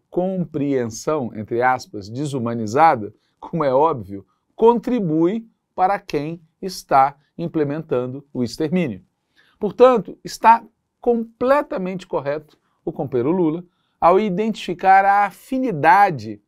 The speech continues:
de base entre o que os nazistas pensavam quando Hitler resolveu matar os judeus e o que Israel faz contra os palestinos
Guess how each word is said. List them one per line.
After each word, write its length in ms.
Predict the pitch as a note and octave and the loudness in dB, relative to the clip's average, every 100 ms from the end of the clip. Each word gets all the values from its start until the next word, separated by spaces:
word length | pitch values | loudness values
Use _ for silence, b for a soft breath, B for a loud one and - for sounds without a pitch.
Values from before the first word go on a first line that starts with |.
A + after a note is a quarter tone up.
| _ - | _ -12
de 160 | B2+ | -8
base 680 | E3 D3+ F3 F#3+ C#3+ G2+ F#2+ _ _ _ _ _ _ - | -2 2 2 2 -2 -10 -14 _ _ _ _ _ _ -4
entre 440 | F#3 E3+ - C#3 | -2 -2 -4 -6
o 80 | C#3 | -6
que 120 | G3 | -4
os 120 | F#3 | -4
nazistas 880 | F3+ F3+ D#3 C#3+ A#3 C4 - A3 - | 0 0 0 -2 -4 -4 -4 -6 -4
pensavam 760 | F#3 D#3 C#3+ D3+ D#3 D#3+ F#3 G3 _ _ _ | -4 -4 0 8 8 8 0 -10 _ _ _
quando 480 | C3 E3 G3+ F3 F3+ | 2 2 2 0 -2
Hitler 540 | D3 F#3+ F#3+ F3+ F3+ | -2 -2 -4 -2 -2
resolveu 760 | D#3 F3 F#3+ D3+ D3 F3 F3 F3 b b | -2 -2 0 0 0 0 0 -4 b b
matar 580 | C3+ D#3 D#3+ D#3+ D#3+ D#3+ | 2 2 2 2 4 4
os 120 | E3 | 0
judeus 720 | D#3 F#3+ D#3+ E3+ F3+ - - _ _ _ _ _ - | -4 -2 0 0 -4 -10 -20 _ _ _ _ _ -2
e 160 | A3 | 0
o 120 | B3 | 0
que 160 | G3+ A#3+ | -2 -4
Israel 640 | A#3+ G#3 F#3+ E3+ D#3+ F#3 | -4 0 0 2 0 -2
faz 400 | F#3 F3 D#3+ F3 | -4 -4 -4 -4
contra 260 | - F3+ F3 | -8 -10 -10
os 80 | - | -8
palestinos 840 | E3+ F3 E3+ - E3 F#3+ F#3+ - | -4 -4 -4 -8 -6 -6 -10 -20